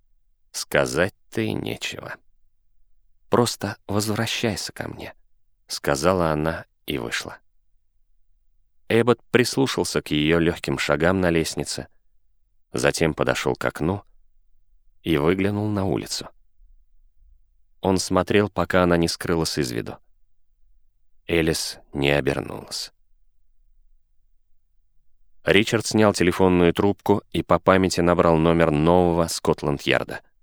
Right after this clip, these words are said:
«Старшего суперинтенданта Шепарда, пожалуйста». Его попросили подождать, потом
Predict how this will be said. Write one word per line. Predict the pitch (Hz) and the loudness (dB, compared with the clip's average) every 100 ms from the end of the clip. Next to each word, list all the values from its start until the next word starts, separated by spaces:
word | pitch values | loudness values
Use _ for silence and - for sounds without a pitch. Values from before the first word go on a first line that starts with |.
| _ _ _ _ _ _ _ _ _ _ _ _ | _ _ _ _ _ _ _ _ _ _ _ _
«Старшего | - - 95 92 - 92 90 - - | -12 0 4 4 4 4 4 2 -4
суперинтенданта | - 82 82 - - 87 - 85 82 82 80 | -2 0 0 0 0 0 2 2 4 4 2
Шепарда, | 82 - 64 - - | -2 -2 -2 -4 -4
пожалуйста». | 58 - - - - _ _ _ _ _ _ _ _ _ _ _ _ _ | -6 -6 -10 -10 -14 _ _ _ _ _ _ _ _ _ _ _ _ _
Его | 71 76 113 | -4 0 0
попросили | 104 - 87 87 78 | 0 -2 0 0 0
подождать, | 67 69 65 78 101 - _ _ - | 2 0 2 0 0 -6 _ _ -4
потом | 76 104 117 | 0 2 2